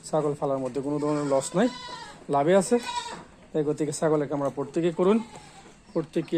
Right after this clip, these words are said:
আমার এটা আবদার, ছাগল ফালবেন বালা কথা, কিন্তু ছাগলের একটা সাঙ্গর আর ঘাসের ক্ষেত অবশ্যই করবেন।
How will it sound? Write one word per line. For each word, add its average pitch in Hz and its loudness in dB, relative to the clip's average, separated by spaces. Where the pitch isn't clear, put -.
আমার 151 0
এটা 151 0
আবদার, 190 4
ছাগল 156 2
ফালবেন 156 2
বালা 156 6
কথা, 170 2
কিন্তু 190 2
ছাগলের 147 2
একটা 156 -2
সাঙ্গর 165 6
আর 156 6
ঘাসের 139 -2
ক্ষেত 165 4
অবশ্যই 147 0
করবেন। 180 6